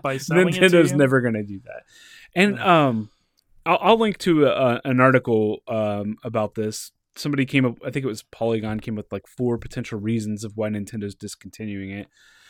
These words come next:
Speaker 2: But the thing that baffles me the most about it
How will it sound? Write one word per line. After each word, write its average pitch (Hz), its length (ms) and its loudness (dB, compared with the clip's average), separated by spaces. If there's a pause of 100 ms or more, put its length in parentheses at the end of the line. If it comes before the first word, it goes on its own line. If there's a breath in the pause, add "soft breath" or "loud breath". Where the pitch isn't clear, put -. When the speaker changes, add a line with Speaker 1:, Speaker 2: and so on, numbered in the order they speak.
(160 soft breath)
Speaker 2:
But - 100 -10
the 202 80 -10
thing 254 180 0
that 247 160 -4
baffles 170 480 -12
me 139 120 -2
the 120 80 -2
most 113 340 -4
about 95 300 -8
it - 160 -14